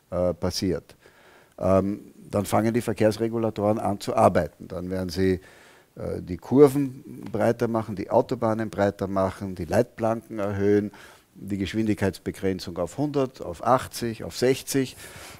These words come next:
runterbringen. Und <clears throat> wenn dann die Geschwindigkeitsbegrenzung auf den Autobahnen, die dann in der Zwischenzeit völlig gerade sind und sechs Meter hohe Leitplanken <laughs> haben, zehn Kilometer, ähm, ist, wird's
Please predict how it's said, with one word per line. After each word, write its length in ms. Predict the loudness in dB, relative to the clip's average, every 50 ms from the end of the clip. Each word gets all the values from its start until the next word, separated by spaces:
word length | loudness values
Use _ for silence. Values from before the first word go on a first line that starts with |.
| -18 -10 -4
runterbringen. 720 | 0 0 2 4 4 4 4 4 4 4 6 4 4 2
Und 300 | 2 4 4 4 4 2 -2 -10 _ _ _ -8
<clears throat> 340 | -4 -2 -2 -2 -2 -4 -2
wenn 200 | 2 4 6 6
dann 100 | 6 4
die 80 | 4 4
Geschwindigkeitsbegrenzung 1120 | 2 2 4 4 4 4 4 4 4 2 2 2 -2 0 4 6 6 6 4 2 0 0
auf 140 | 0 0 0
den 140 | 0 -2 0
Autobahnen, 680 | 2 2 4 4 4 4 6 6 6 6 6 4 2
die 100 | 0 0
dann 200 | 0 0 0 0
in 80 | 0 -2
der 100 | -4 -4
Zwischenzeit 420 | -4 -4 -6 -4 -2 -2 -2 -2
völlig 360 | -2 0 0 0 0 -2 -4 -2
gerade 320 | 2 2 4 4 4 2
sind 280 | 2 0 -2 -4 -2 -4
und 140 | -6 -4
sechs 240 | -2 -4 -4 -4 -4
Meter 360 | -2 -2 -2 -2 -2 -4 -4
hohe 180 | -2 0 0 2
Leitplanken 680 | 4 4 4 4 2 4 4 4 4 4 2 2 2 2
<laughs> 0 |
haben, 280 | 4 4 2 2 0 -4 -6 -10 -16 -18 -20 -12 -2
zehn 240 | 4 8 8 8 8
Kilometer, 800 | 6 4 4 6 6 6 8 8 8 6 6 6 6 6 6 4 0 -4 -6 -6 -2 2
ähm, 500 | 4 6 6 6 6 4 2 -2 -4 -2 2
ist, 360 | 4 6 6 6 4 0 -6 -10 -14 -16 -16 -14 -8 -4 -4 -2 0
wird's 400 | 4 6 6 6 6 2 -8 -8